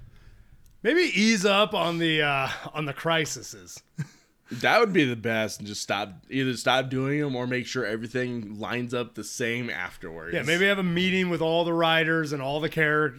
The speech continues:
Speaker 1: like, character owners and just be like, "Okay, so we're gonna reset the universe again,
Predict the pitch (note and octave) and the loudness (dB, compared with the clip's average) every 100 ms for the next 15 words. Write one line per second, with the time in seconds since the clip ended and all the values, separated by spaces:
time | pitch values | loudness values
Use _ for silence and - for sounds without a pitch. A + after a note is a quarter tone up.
0 | C#3+ C#3+ C3+ B2+ C3+ A2+ A2+ - D3 C#3 | -8 -6 -6 -8 -14 -14 -12 -6 -4 -4
1 | C3+ D3 C#3 C3 B2+ B2+ C3 B2 B2+ C3 | -6 -8 -6 -6 -8 -8 -10 -10 -10 -10
2 | A#2 C3 B2+ B2+ C3 - D#3 G2+ - - | -8 -8 -6 -6 -6 0 0 0 -8 -20
3 | - - - B2+ C3+ A2+ E3 E3+ D#3 E3 | -20 -18 -12 -10 -8 -2 0 0 2 0
4 | D3+ F#3 D#3 D#3+ D#3 D#3 C#3+ D3+ C#3+ - | 0 0 0 0 0 0 0 -2 -2 -6
5 | C#3+ D#3+ D3+ C3+ B2+ C3+ | -2 0 0 0 0 -6